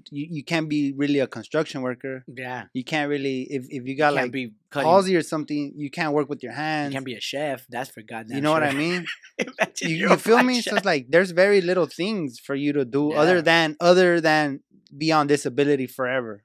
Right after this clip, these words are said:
Speaker 2: Yeah.
Speaker 1: You know what I mean?
Speaker 2: Yeah,
Speaker 1: It's
Speaker 2: yeah,
Speaker 1: like,
Speaker 2: yeah.
Speaker 1: to break out of your box, you gotta find something, and entertainment is a good one.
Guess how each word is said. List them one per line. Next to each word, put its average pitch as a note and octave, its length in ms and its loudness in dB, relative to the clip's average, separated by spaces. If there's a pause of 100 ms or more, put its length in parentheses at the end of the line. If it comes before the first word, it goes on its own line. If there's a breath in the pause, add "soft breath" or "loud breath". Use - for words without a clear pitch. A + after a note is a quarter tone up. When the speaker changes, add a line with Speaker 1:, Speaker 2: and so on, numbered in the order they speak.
Speaker 2:
Yeah. A2+ 280 -12
Speaker 1:
You C#3 60 -2
know D3+ 100 2
what D3 120 2
I C3+ 80 -2
mean? C#3 260 -4
Speaker 2:
Yeah, B2+ 120 -8
Speaker 1:
It's G#2+ 80 -14
Speaker 2:
yeah, G#2+ 80 -10
Speaker 1:
like, A2 80 -12
Speaker 2:
yeah. - 1500 -20
Speaker 1:
to D#3 100 -4
break D#3+ 260 2
out F3 120 8
of E3 120 2
your C#3 120 0
box, C#3 440 4
you C3+ 240 -10
gotta C#3 200 0
find C#3 340 -6
something, C#3 420 -6
and B2 160 -6
entertainment D#3 680 -6
is C3 160 -6
a A#2+ 100 -4
good C#3+ 240 0
one. C3 220 -8